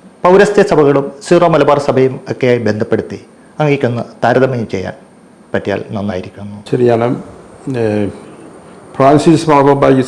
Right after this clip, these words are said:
Speaker 2: ശേഷം എല്ലാവരും ഒരു ആകാ-, ആകാംക്ഷയോടെയാണ് കാത്തിരുന്നത്, ആരായിരിക്കും പിൻഗാമി എന്നതിനെക്കുറിച്ച്.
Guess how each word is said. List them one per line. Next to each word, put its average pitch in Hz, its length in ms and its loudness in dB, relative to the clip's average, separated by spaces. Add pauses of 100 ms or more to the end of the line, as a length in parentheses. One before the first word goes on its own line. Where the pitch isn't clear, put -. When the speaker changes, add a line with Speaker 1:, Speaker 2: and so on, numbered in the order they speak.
Speaker 2:
ശേഷം 110 480 0 (1080)
എല്ലാവരും 170 400 4
ഒരു 151 60 4
ആകാ-, 147 460 4
ആകാംക്ഷയോടെയാണ് 156 800 4
കാത്തിരുന്നത്, 101 580 -2
ആരായിരിക്കും 127 480 2
പിൻഗാമി 107 460 0 (200)
എന്നതിനെക്കുറിച്ച്. 90 580 -6